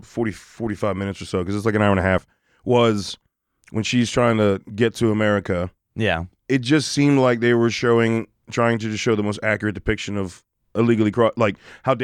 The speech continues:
Speaker 1: dangerous
Speaker 2: difficult
Speaker 1: it
Speaker 2: it
Speaker 1: is
Speaker 2: is?
Speaker 1: to, not difficult, how dangerous it is <laughs> to cross a
Speaker 2: Well, I'm,
Speaker 1: desert.
Speaker 2: well, I just, I mean,
Speaker 1: Like,
Speaker 2: I'm just
Speaker 1: and
Speaker 2: saying.
Speaker 1: difficult, yes, but
Speaker 2: I mean,
Speaker 1: dangerous,
Speaker 2: her
Speaker 1: you know.
Speaker 2: first attempt, she's raped.
Speaker 1: Yeah.
Speaker 2: And second,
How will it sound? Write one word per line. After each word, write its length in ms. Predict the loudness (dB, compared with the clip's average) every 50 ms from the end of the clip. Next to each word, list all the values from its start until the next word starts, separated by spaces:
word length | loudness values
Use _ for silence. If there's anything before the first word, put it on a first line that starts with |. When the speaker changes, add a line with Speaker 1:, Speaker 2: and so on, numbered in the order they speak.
| 0 0
Speaker 1:
dangerous 180 | 0 0 -2 0
Speaker 2:
difficult 300 | 2 4 4 4 6 6
Speaker 1:
it 20 | 4
Speaker 2:
it 40 | 4
Speaker 1:
is 60 | 2 0
Speaker 2:
is? 40 | -2 _ _ _ _ -20 -18 -14
Speaker 1:
to, 60 | -8
not 220 | -4 -4 -4 -4 -6 -12 -6
difficult, 240 | -6 -4 -4 -2 0
how 100 | 0 -2
dangerous 500 | 0 0 -2 0 2 2 2 2 2 2
it 140 | 0 0 2
is 180 | 0 -2 -2 -4
<laughs> 80 | -2
to 100 | -4 -4
cross 380 | -4 -2 0 2 2 2 0 -2
a 40 | -2
Speaker 2:
Well, 140 | 2 4
I'm, 120 | 4 4 2
Speaker 1:
desert. 240 | 0 -4 -6 -2 -2
Speaker 2:
well, 140 | 2 2
I 60 | 2 2
just, 240 | 2 0 0 2 0
I 120 | 0 0 0
mean, 120 | 2 2
Speaker 1:
Like, 100 | 2 0 0 0
Speaker 2:
I'm 100 | 2 2
just 160 | 2 2 4
Speaker 1:
and 60 | 2
Speaker 2:
saying. 120 | 2 2 2
Speaker 1:
difficult, 380 | 2 2 2 0 0 0 2
yes, 180 | 2 2 2 2
but 160 | 0 0 0
Speaker 2:
I 60 | 2
mean, 60 | 2 4 2
Speaker 1:
dangerous, 240 | 2 0 -2 -2 -2
Speaker 2:
her 380 | 2 4 4 6 6 6 4 4
Speaker 1:
you 40 | 4
know. 60 | 4
Speaker 2:
first 200 | 2 2 2 0
attempt, 460 | -2 0 2 2 2 2 -2 -6 -12 _
she's 960 | -10 -4 -2 0 0 0 0 0 0 0 0 0 -2 -2 -2 -4 -4 -6 -6 -2
raped. 420 | 0 0 0 0 -2 -6 -10 -10 -10 -10 -10
Speaker 1:
Yeah. 320 | -6 -2 0 0 0 0 -2 -8 _ _ _ _ -4
Speaker 2:
And 380 | -2 0 2 2 2 0 -2 -4 _ _ _ _ _ _
second, 480 | -10 -2 0 0 2 2 0 -2 -2